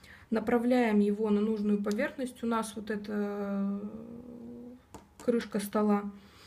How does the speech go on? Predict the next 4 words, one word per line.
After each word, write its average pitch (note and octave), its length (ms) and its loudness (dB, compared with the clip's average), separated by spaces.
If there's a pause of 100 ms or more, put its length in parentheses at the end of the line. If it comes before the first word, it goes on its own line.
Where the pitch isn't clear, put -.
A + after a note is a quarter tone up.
(120)
и C#4 160 2
нажимаем A#3 640 4
на G3+ 80 4
кнопочку, G3 1800 0